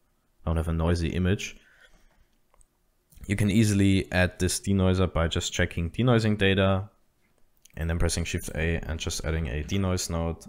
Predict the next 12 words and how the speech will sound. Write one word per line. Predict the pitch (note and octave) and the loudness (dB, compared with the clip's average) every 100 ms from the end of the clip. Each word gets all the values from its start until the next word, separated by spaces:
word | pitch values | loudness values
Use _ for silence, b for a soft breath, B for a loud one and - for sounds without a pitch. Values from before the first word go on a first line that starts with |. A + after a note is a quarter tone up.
| - | -12
and | D2+ | -10
then | D2+ D2+ D2 | -8 -6 -6
just | - - | -6 -6
connecting | - E2 D#2+ - E2 E2 | -4 -4 -6 -6 -6 -4
the | D#2+ D#2 D2+ | -4 -4 -4
sockets. | - D2+ - D2 - - _ - _ _ - | -2 -4 -4 -8 -8 -12 _ -20 _ _ 2
All | G#2 | 6
right, | A2 | 6
so | - G#2+ | 6 2
I | - F#2+ | 4 2
rendered | F#2 G2+ C3+ C3+ | 4 4 2 4
this | C#3 C3+ - | 4 4 0